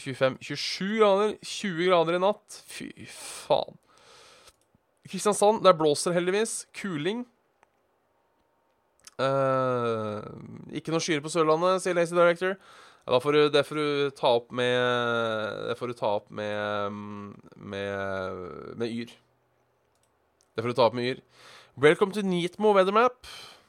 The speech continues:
Dette er for noe, ja. Ja, se her, ja. Å, fy faen, her var det mye, her var det mange punkter.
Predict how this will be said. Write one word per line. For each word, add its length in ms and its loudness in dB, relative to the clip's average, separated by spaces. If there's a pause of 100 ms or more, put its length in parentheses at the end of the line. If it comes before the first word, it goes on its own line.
(1700)
Dette 160 4
er 80 2
for 80 -4
noe, 160 2
ja. 200 2 (1000)
Ja, 80 -2
se 80 -6
her, 220 4
ja. 80 2 (800)
Å, 80 -20
fy 120 -10
faen, 160 0
her 120 2
var 80 0
det 80 -4
mye, 200 -2
her 960 -4
var 160 -4
det 80 -4
mange 300 -2 (320)
punkter. 480 -6